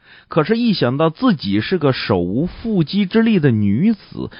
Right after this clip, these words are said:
我恨全人类有什么用？我横是不能像希特勒似的想称霸全球吧？那算了，我也就把这份恨深深地埋在心里。而现在到了红岸基地不一样了，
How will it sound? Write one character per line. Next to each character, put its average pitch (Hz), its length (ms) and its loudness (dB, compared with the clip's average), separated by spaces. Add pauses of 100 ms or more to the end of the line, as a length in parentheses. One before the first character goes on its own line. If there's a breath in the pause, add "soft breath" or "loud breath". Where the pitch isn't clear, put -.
(120 loud breath)
我 113 140 0
恨 160 300 -4
全 113 220 -8
人 156 160 -6
类 165 180 -6
有 92 220 -6
什 87 140 -10
么 117 60 -8
用？ 160 220 -10 (280 loud breath)
我 175 240 -2
横 233 260 -6
是 226 100 -4
不 196 140 0
能 170 160 0
像 165 180 -2
希 180 160 -6
特 175 120 -2
勒 190 240 2
似 117 160 -2
的 107 120 0 (200 loud breath)
想 110 180 0
称 147 260 -8
霸 123 160 -6
全 107 260 -8
球 92 200 -6
吧？ 98 200 -6 (420 soft breath)
那 98 100 -4
算 123 240 -6
了， - 140 -16 (300 soft breath)
我 113 180 4
也 107 220 0
就 127 180 -2
把 90 160 -6
这 127 160 0
份 135 180 2
恨 175 240 -2 (180 loud breath)
深 92 440 -2
深 85 240 -4
地 78 80 -6
埋 64 160 -6
在 55 140 -8
心 69 280 -12
里。 - 140 -20 (440 loud breath)
而 208 160 4
现 226 220 0
在 220 100 4
到 208 140 2
了 180 120 4
红 175 260 0
岸 208 200 2
基 185 140 -4
地 202 140 -2
不 113 160 -2
一 95 60 -4
样 95 200 -4
了， - 140 -16